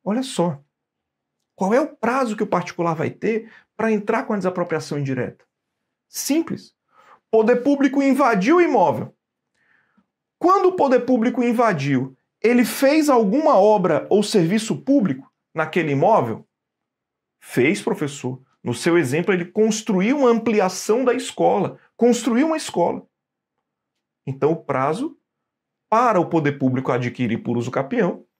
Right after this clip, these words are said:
que é o mesmo prazo que o particular tem para entrar com a desapropriação indireta, vai ser de dez anos. Agora, se o poder público invadiu e não fez nada, só invadiu, aí eu venho no caput do mil duzentos e trinta e oito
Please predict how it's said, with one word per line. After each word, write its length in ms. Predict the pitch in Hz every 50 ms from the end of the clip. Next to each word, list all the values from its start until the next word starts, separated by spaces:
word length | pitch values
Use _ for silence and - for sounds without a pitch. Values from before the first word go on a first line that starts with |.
| _ _ - - - _ -
que 100 | - 156
é 40 | 143
o 80 | 143
mesmo 480 | 139 139 135 151 170 185 180 165 139 -
prazo 380 | - 143 131 131 131 127 127 131
que 80 | -
o 40 | 135
particular 520 | - 123 127 127 - - - 117 117 - - -
tem 440 | - 170 180 196 190 160 131 - - _ _ _ _ _ -
para 180 | - 147 151
entrar 280 | 151 147 - 139 131 127
com 100 | 127 135
a 20 |
desapropriação 600 | 127 113 127 123 131 127 127 - 117 - - 139
indireta, 440 | 120 156 185 196 180 156 - - 277
vai 140 | 247 202 196
ser 260 | 196 - - 170 185
de 320 | 185 151 147 202 302 - - _ _ _ _ _ _ _ _ _ _ _ _ _ _ _ _ _ _ _ _ _ _ _ _ _
dez 300 | - - - 190 113 123
anos. 280 | 196 247 - 117 _ _ _ _ _ _ _ _ _ _ _ _ _ _ _ _ _ _ _ _ _ _ _ _ _ _ _ _ _ - - - _ _
Agora, 320 | - 233 262 254 208 165 156
se 160 | - - 285
o 60 | 330
poder 280 | - 359 330 311 277 269
público 360 | 269 254 233 240 254 262 262
invadiu 540 | 254 254 226 262 226 208 156 139 160 160 170
e 40 |
não 120 | 180 185 175
fez 380 | - - 233 247 262 254 190 160
nada, 540 | 170 170 180 208 240 269 233 151 110 - -
só 300 | - - - 233 226 269
invadiu, 680 | 269 240 214 175 139 135 135 175 254 277 254 - - _ _ _ _ _ _ _ _ _ _ _ _ _ _ _ _ -
aí 100 | - 165
eu 80 | 185 208
venho 180 | 185 143 151 160
no 160 | 175 202 -
caput 480 | - - 147 139 143 139 - - -
do 120 | 151 147 135
mil 120 | 120 131
duzentos 340 | 117 120 120 120 117 117 120
e 20 |
trinta 240 | - - 147 147 -
e 60 | 285
oito 300 | 240 170 156 131 - -